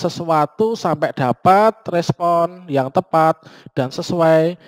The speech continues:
dengan apa yang diinginkan, serta menghilangkannya lagi. Ini apakah, eh, conditioning, ataukah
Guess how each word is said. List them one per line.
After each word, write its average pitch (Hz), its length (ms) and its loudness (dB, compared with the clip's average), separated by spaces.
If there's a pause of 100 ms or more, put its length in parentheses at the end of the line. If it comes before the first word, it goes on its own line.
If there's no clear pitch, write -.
(120)
dengan 151 240 -2
apa - 240 -2
yang 165 160 -2
diinginkan, 139 400 -6
serta 165 320 -4
menghilangkannya 151 720 -4
lagi. 147 400 -4 (560)
Ini 156 160 -8
apakah, 151 560 -2 (240)
eh, 117 180 -2
conditioning, 143 840 -4 (400)
ataukah 160 560 2